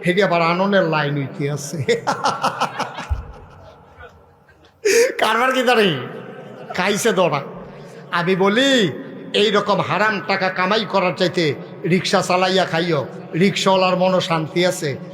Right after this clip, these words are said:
তে গাম্যা গুম্যা যখন বাইতে ইয়ে রিক্সাটা গাড়াত রেখে বা-, খাইতে বয়, তার বউ দৌড় দিয়া পিছিয়ে দিয়া ইয়ে রই থাকে, শাড়ির আঁচল দিয়া গামডি বুচ্ছা দেয়, এরপরে পানি ডাইলা দেয়, তে বইয়া বইয়া হাত মুখ ধুয়ে, ধুয়ে আসলে এরপরে খাইতে বয়,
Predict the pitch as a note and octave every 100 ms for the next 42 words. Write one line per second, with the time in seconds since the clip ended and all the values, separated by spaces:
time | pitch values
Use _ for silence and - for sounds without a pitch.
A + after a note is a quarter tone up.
0 | - F#3+ E3+ E3+ F3 E3+ G3+ F#3+ F#3+ F#3
1 | E3+ F#3 G#3 G3+ G#3+ A#3+ - - - F#3
2 | - F#3+ F3+ E3 E3 E3+ F#3 F3 F3+ D#3+
3 | F#3+ C#3 G3+ - F3 F3+ G3+ F#3+ G#3 A3+
4 | - - - F#3+ E3 E3+ F3 E3 F3 E3+
5 | F3+ F3+ E3+ D#3 E3+ E3 D#3+ D3+ C#3 D3+
6 | C3+ - - - - E3+ E3 F3 E3+ E3+
7 | F#3+ F3 F#3+ F3 C3 - - D#3 E3 F3+
8 | E3+ D#3 D#3 - D3+ C#3 C3 - - -
9 | F#3+ D#3 F3 E3 F3+ E3+ E3 E3 E3+ E3
10 | E3 F3 D#3+ D#3+ D#3+ E3 D#3+ D3+ E3 E3
11 | D#3 G3 D#3 D3+ C3+ - - - G3+ G3
12 | F#3+ F#3+ F3 F3 E3+ E3+ F3+ F3 D#3+